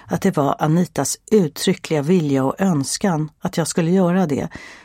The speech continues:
sa jag naturligtvis ja. Det hade gått bra. Jag hade lyckats vara det stöd som hennes dotter och son behövde. Dottern var gravid och närmade sig kistan med ögon som svarta blanka kärnar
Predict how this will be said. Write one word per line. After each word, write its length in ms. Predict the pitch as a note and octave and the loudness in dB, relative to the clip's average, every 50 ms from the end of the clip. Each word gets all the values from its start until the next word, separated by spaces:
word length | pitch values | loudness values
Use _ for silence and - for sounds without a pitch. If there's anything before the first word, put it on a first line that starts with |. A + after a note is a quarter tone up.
| _ _ _ | _ _ _
sa 280 | - - E3 - C#3+ | -8 -4 -4 -2 -2
jag 120 | D3+ C#3+ C3+ | 0 0 -2
naturligtvis 880 | B2+ - - - - E3 C3+ - - - - - - - - - - | -2 -4 -8 -6 -4 -4 -4 -4 -8 -14 -10 -10 -8 -8 -8 -8 -6
ja. 340 | D#3 D#3+ C#3+ - - - - - _ _ _ _ _ _ _ _ _ _ _ _ _ _ _ _ _ _ _ _ _ _ _ _ _ _ _ | -6 -6 -6 -6 -10 -12 -16 -20 _ _ _ _ _ _ _ _ _ _ _ _ _ _ _ _ _ _ _ _ _ _ _ _ _ _ _
Det 60 | E3 | -4
hade 180 | C#3+ D3 D#3 D#3+ | -2 -2 -2 -2
gått 340 | - - C#3+ - - - _ | -2 -4 -6 -8 -14 -12 _
bra. 400 | C#3 C#3+ D3+ C#3 - - - - - _ _ _ _ _ _ _ _ _ _ _ _ - - - - - - _ _ | -4 -4 -4 -4 -6 -8 -14 -16 -20 _ _ _ _ _ _ _ _ _ _ _ _ -20 -20 -20 -20 -20 -20 _ _
Jag 60 | - | -2
hade 160 | G#3 F#3+ - A#3 | 4 4 6 6
lyckats 440 | A#3+ A#3+ B3 - G3+ F3+ - - | 6 4 4 2 0 0 0 0
vara 140 | D3+ D3+ D#3+ | 2 2 2
det 160 | D3 C3 C3 | 2 2 0
stöd 580 | - - - - - C#3+ C#3 D3 D#3 D3+ D3 - | 0 -2 -6 -4 0 0 2 2 2 2 0 0
som 180 | - D#3+ D3 C#3+ | 0 0 0 2
hennes 280 | D#3+ D3+ B2+ A#2 - | 2 0 0 -2 -2
dotter 560 | - C#3+ C3+ - - _ _ - C3 C3 C3 | -4 -6 -6 -6 -12 _ _ -2 -2 -2 0
och 160 | C#3 C3+ C3 B2+ | -2 -4 -4 -4
son 380 | - - D#3 C#3+ B2+ B2 C3+ | -2 -2 0 0 0 0 -2
behövde. 640 | C3 C3+ C3 B2 C#3+ C#3+ D3 C#3+ C#3 - F#2+ - F3 - - _ _ _ - - _ - - - - - - _ _ _ | -2 -4 -4 -4 -4 -4 -6 -6 -6 -6 -6 -6 -6 -8 -14 _ _ _ -20 -20 _ -20 -20 -20 -20 -20 -20 _ _ _
Dottern 360 | - C#3+ - - _ - D#3 | -4 -4 -4 -2 _ -2 2
var 120 | D#3 D#3 D3 | 2 2 2
gravid 600 | C#3+ D#3 D#3 D#3+ D3 C#3+ D3+ E3 D#3+ D3+ C#3 C#3+ | 2 2 0 2 2 2 2 2 2 0 0 0
och 100 | D3+ D3 | 2 2
närmade 420 | D3+ E3+ F3 F3 D#3 C#3+ C#3+ C#3+ - | 4 4 4 2 2 2 0 0 -2
sig 100 | D#3+ D3 | -4 -4
kistan 560 | - - F3 D#3 - - - - D3 C#3+ D3 | -2 -2 -2 -2 -2 -4 -4 -2 0 2 2
med 120 | D3+ - | 2 2
ögon 420 | - E3 E3 D3+ D3 C#3 D3 D3+ D3+ | 2 2 2 0 2 2 0 0 0
som 260 | - D#3+ D3+ D3 D3 | 0 0 0 0 0
svarta 560 | - - - F3 E3+ - - - _ D3 C#3+ | -2 -4 -2 -4 -4 -4 -6 -6 _ -4 -2
blanka 560 | C#3+ D#3+ D#3+ E3 D#3+ D3 B2+ - - B2+ C3 | 0 0 0 0 0 -2 -4 -4 -4 -4 -4
kärnar 760 | - - - F#3+ E3 D3 C3+ C3+ C#3+ D3 D3+ D3+ D3+ D3+ - | -2 -2 0 0 0 0 0 0 0 0 0 0 -2 -4 -6